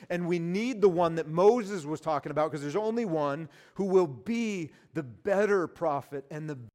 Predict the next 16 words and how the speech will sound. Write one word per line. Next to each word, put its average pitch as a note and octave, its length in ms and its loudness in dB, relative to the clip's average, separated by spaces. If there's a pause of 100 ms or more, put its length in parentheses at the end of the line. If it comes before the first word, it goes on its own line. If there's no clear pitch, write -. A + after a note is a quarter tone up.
(100)
better G3+ 260 2
priest D3 560 -8
and D3 180 -10
the C#3 80 -10 (200)
better G3+ 400 0
king C#3+ 360 -10
and D#3 200 -10
will D#3+ 180 0
right D#3+ 440 -2 (340)
all A3 320 6
the G#3 120 4
wrongs. F#3+ 720 4 (840)
That's - 560 -14 (240)
who D3 160 -10
Nathanael C#3+ 480 -10
sees. B2+ 680 -12